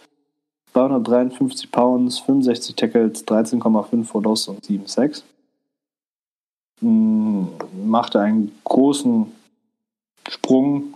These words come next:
als Pass-Rusher in der letzten Saison. Ähm, aber auch da habe ich zu wenig gesehen, um da jetzt eine aussagekräftige Aussage,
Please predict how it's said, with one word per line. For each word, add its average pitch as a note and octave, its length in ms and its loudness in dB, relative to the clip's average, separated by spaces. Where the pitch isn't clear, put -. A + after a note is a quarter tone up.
als A2 240 -2
Pass-Rusher B2+ 720 2
in A2+ 80 -2
der A2+ 80 0
letzten A#2+ 340 0
Saison. A#2+ 480 0
Ähm, G#2 580 -2
aber A2 180 2
auch G#2+ 140 0
da G2+ 340 2
habe G2+ 120 0
ich - 160 -10
zu - 180 2
wenig A2+ 200 0
gesehen, A2 320 4
um G#2 120 0
da G#2 100 2
jetzt G#2+ 180 -2
eine G2+ 440 0
aussagekräftige G#2 1160 0
Aussage, A#2 460 2